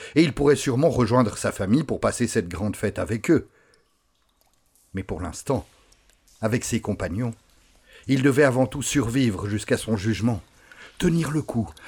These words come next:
à tout prix face au froid terrible et humide qui transperçait ses pauvres habits.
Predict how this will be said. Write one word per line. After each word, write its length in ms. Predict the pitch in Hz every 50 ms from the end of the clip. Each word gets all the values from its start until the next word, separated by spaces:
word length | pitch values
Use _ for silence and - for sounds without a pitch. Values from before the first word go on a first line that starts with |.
| - - -
à 100 | - 143
tout 220 | - - - 175
prix 260 | 131 - - - 120 110
face 280 | - 120 107 - - 110
au 60 | 104
froid 420 | - - - - 92 87 85 - - - _
terrible 480 | - 143 120 98 120 127 110 90 101 110
et 40 |
humide 380 | 104 101 107 127 131 110 92 90 - - - - - - _ -
qui 120 | 113 107
transperçait 760 | - - - - 127 120 - - - 113 - - - 113 101
ses 180 | - - 95
pauvres 420 | - - 90 78 67 69 76 - 78
habits. 340 | 71 64 62 - - -